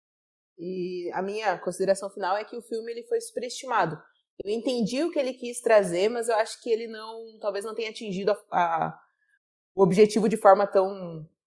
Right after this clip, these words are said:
primorosa quanto os críticos, técnicos acharam.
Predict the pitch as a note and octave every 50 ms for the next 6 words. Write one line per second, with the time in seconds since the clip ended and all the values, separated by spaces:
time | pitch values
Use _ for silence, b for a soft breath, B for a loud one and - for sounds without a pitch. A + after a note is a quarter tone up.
0 | _ _ _ _ _ _ _ _ _ - G#3 G#3 G#3 G#3 G3+ F#3+ F3+ F3 F#3+ G#3+
1 | A#3+ A3+ B3+ A#3+ - - A3 G3+ G#3 A3 G#3+ - A#3+ A#3 A#3 A3+ A3+ A3+ A3+ A3
2 | A3 A3 - - - - _ _ - G3 G#3+ A#3+ B3 - - - G#3+ G3 F#3 -
3 | - - G3 F3 F#3+ F#3+ - G#3+ - G3+ F#3+ G3 - - G3 E3 D#3 D#3